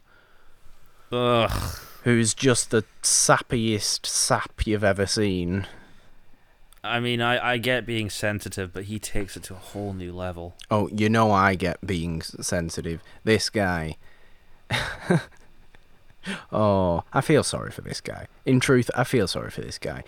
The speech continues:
Speaker 2: 'Cause he just wants the best for her. He does.
Speaker 1: Mm-hmm.
Speaker 2: He's just going about everything the wrong way and can't seem to accept any sort of negative response,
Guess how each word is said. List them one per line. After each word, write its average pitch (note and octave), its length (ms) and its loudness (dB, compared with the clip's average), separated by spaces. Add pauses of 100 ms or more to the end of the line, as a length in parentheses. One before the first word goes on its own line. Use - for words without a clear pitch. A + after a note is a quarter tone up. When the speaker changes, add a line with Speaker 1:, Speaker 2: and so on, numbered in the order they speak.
(120)
Speaker 2:
'Cause G3 160 4
he A#3+ 140 8
just C#3 220 4
wants F#2+ 240 2
the F2+ 80 0
best F2 320 0
for F2+ 160 -4
her. E2+ 260 -4 (920)
He F3+ 100 2
does. G2 540 2
Speaker 1:
Mm-hmm. A2 360 -4 (260)
Speaker 2:
He's D#3+ 220 4
just - 240 0 (200)
going E2+ 300 4
about D#2 260 0
everything F2 640 0
the B2 100 4
wrong G2 360 6
way C#2 400 -4 (300)
and D2 1040 -6 (640)
can't E2+ 300 0 (600)
seem G2+ 400 2
to F#2 160 0
accept - 800 -4 (280)
any G2 260 0
sort D#2+ 340 -2
of D2+ 340 -6
negative E2+ 680 -2
response, C#2+ 680 -8